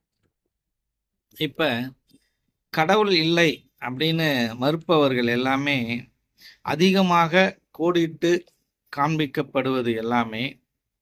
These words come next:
வெளி-, மேலை நாட்டை சேர்ந்த அறிவியல் விஞ்ஞானிகள்.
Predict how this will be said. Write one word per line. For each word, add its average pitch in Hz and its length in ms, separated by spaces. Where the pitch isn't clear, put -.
வெளி-, 156 320
மேலை 175 420
நாட்டை 151 440
சேர்ந்த 123 800
அறிவியல் 151 600
விஞ்ஞானிகள். 110 600